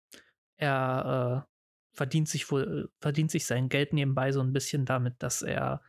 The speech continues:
ähm, Noten erstellt, also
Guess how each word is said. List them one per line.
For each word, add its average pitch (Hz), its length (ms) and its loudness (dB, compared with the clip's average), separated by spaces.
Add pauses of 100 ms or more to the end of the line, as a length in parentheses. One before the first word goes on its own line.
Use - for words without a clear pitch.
(480)
ähm, 123 420 -2 (1120)
Noten 165 500 2
erstellt, 208 760 -2
also 156 640 -4